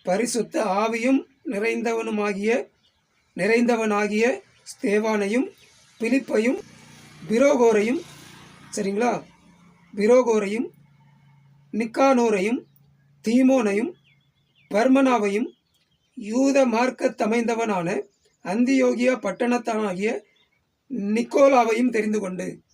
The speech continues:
இங்கேயும் யூத மார்க்கத்தமைந்தவனாகிய அப்படின்னு சொல்லி இருக்குது. யூத மார்க்கம் என்று பரிசுத்த வேதாகமத்துல தெளிவாக பதிவு செய்யப்பட்டிருக்கிறது, அன்பான தெய்வ பிள்ளைகளே. ஆகவே, அஹ், பரிசுத்த வேதாகமத்துல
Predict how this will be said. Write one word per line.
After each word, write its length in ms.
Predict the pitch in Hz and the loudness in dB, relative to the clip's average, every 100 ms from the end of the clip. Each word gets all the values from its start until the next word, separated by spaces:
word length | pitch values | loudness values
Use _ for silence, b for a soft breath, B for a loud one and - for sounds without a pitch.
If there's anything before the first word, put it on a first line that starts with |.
| - | -8
இங்கேயும் 560 | 202 240 269 226 277 403 b b b - | -4 2 2 2 -2 -6 b b b -8
யூத 340 | 196 262 262 294 427 _ _ _ - | 0 2 4 2 0 _ _ _ -12
மார்க்கத்தமைந்தவனாகிய 1400 | 170 190 233 254 - 262 - 226 240 226 220 208 185 196 180 - _ - | -6 0 0 0 -2 -4 -4 -2 -2 -2 -4 -4 -4 -4 -6 -8 _ -12
அப்படின்னு 260 | 190 240 | -6 -4
சொல்லி 220 | 226 202 202 | -4 -6 -6
இருக்குது. 260 | 170 - - _ _ _ | -10 -16 -18 _ _ _
யூத 300 | 202 233 247 277 427 _ | -4 -2 0 -2 -6 _
மார்க்கம் 600 | - 214 220 - 101 - _ _ _ _ _ | -6 -2 -2 -2 -8 -10 _ _ _ _ _
என்று 280 | - - 254 415 - b | -6 -2 0 0 -4 b
பரிசுத்த 460 | - 208 240 269 240 | -8 -6 -4 -4 -4
வேதாகமத்துல 640 | 214 233 226 214 208 214 415 - b b _ | -4 -4 -4 -4 -6 -6 -6 -8 b b _
தெளிவாக 560 | 220 247 269 226 226 | 0 2 2 2 0
பதிவு 300 | 226 220 226 | -2 -4 -4
செய்யப்பட்டிருக்கிறது, 840 | 226 208 214 185 180 180 190 165 160 | -4 -2 -4 -6 -10 -10 -10 -10 -12
அன்பான 340 | 180 190 208 | -10 -6 -6
தெய்வ 240 | 190 190 185 | -6 -8 -10
பிள்ளைகளே. 460 | 165 175 165 - _ b b b | -8 -8 -8 -12 _ b b b
ஆகவே, 640 | 180 226 226 220 202 - _ b b b | -4 -2 0 -2 -2 -6 _ b b b
அஹ், 280 | 202 208 175 | -4 -4 -4
பரிசுத்த 460 | 214 269 269 330 | -6 -4 -4 -2
வேதாகமத்துல 680 | 220 254 254 233 220 220 165 | 0 0 0 -4 -6 -6 -4